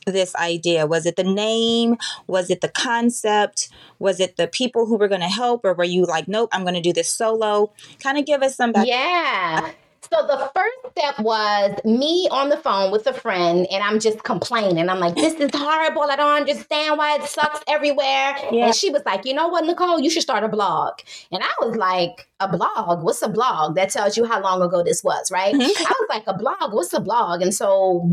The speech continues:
Speaker 2: I dug in, and I was like, "That's, like, a good idea. I'm a good writer. I'll start a blog." So I did.
Speaker 1: Mm-hmm.
Speaker 2: And at that time, it was not Sister Midwife Productions. I had a different name, and I was blogging, and I was gaining a following. And my plan was to really start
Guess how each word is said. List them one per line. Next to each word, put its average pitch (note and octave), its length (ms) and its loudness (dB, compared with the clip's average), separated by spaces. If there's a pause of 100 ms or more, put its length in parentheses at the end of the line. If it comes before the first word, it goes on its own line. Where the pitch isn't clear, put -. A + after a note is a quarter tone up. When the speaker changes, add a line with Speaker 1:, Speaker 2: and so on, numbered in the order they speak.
(120)
Speaker 2:
I A3 160 0
dug G#3 360 -2
in, A#3+ 360 0
and A3+ 120 2
I B3+ 80 -2
was B3+ 140 -2
like, C#4 200 -4
"That's, G#4 240 0
like, G#4+ 240 0
a G#4+ 40 -2
good G4+ 320 0
idea. G4 240 0
I'm G4+ 140 -2
a B4+ 120 2
good E4 200 2
writer. F#3 320 2
I'll D#4 200 0
start A3 280 0
a C4+ 40 2
blog." E4+ 420 0
So F4 100 -4
I F4+ 160 2
did. F#3 460 0
Speaker 1:
Mm-hmm. A3 500 2
Speaker 2:
And A#3+ 440 0
at A#3 160 -4
that D#4 180 -2
time, D#4+ 240 0
it B3 80 2
was G#3+ 140 2
not G#3+ 260 -2
Sister C#4+ 260 0
Midwife A3+ 360 0
Productions. G#3 420 0
I G#3+ 80 -2
had G3 140 0
a F3 60 2
different A3 380 -2
name, G3+ 380 2
and F#3+ 100 0
I F3+ 120 2
was F3+ 160 0
blogging, A#3+ 720 0
and F3+ 80 0
I E3+ 80 0
was E3+ 180 0
gaining B3+ 380 2
a B3 80 0
following. G#3+ 640 0
And F#3 100 2
my F3+ 200 -2
plan C4+ 480 0
was G#3 180 0
to A#3 120 -2
really C4 340 0
start G#3 500 0